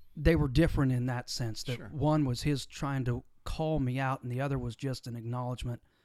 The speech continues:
Speaker 1: "Hey, it's still there," and I, I was ready to go.
Speaker 2: Awesome. Did,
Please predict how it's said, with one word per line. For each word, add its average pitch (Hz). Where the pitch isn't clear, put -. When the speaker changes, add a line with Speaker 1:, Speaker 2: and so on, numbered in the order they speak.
Speaker 1:
"Hey, 139
it's 127
still 131
there," 127
and 117
I, 117
I 123
was 113
ready 113
to 110
go. 110
Speaker 2:
Awesome. 107
Did, 160